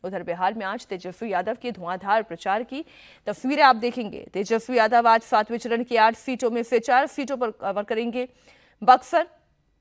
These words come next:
सासाराम, काराकाट और पाटलिपुत्र लोकसभा में प्रचार करेंगे। उधर प्रियंका गांधी ने भी हिमाचल की कमान संभाली है। प्रियंका आज हिमाचल के कुल्लू और सुंदरनगर में जनसभा को संबोधित करने जा रही हैं।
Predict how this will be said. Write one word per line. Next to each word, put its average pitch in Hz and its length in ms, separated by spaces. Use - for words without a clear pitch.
सासाराम, 302 580
काराकाट 247 560
और 254 120
पाटलिपुत्र 233 680
लोकसभा 214 420
में 233 140
प्रचार 220 360
करेंगे। 170 420
उधर 262 200
प्रियंका 294 400
गांधी 269 340
ने 269 120
भी 269 140
हिमाचल 240 460
की 311 120
कमान 254 320
संभाली 226 440
है। 160 200
प्रियंका 262 380
आज 262 220
हिमाचल 233 420
के 214 240
कुल्लू 370 380
और 233 340
सुंदरनगर 240 600
में 220 200
जनसभा 226 460
को 214 260
संबोधित 220 520
करने 202 320
जा 233 200
रही 170 260
हैं। 170 180